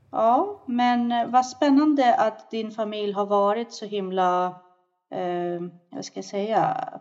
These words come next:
äventyrlig. Därför att ni har ju gjort mycket. Ni s-, ni, ni åker skidor.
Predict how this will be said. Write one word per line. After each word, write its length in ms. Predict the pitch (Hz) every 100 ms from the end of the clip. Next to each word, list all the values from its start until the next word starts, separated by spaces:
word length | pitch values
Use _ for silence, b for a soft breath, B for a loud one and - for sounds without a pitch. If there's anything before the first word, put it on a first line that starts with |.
| - _ _ _ _ _ _ -
äventyrlig. 920 | 254 233 180 185 - 440 320 151 170
Därför 280 | 208 208 214
att 120 | 208
ni 100 | 220
har 160 | 220 247
ju 60 |
gjort 240 | 247 330 -
mycket. 220 | 185 170
Ni 60 | 202
s-, 200 | 202 -
ni, 540 | 220 214 208 202 -
ni 720 | 202 214 214 214 208 202 196 -
åker 240 | 208 208
skidor. 500 | 202 190 160 156 277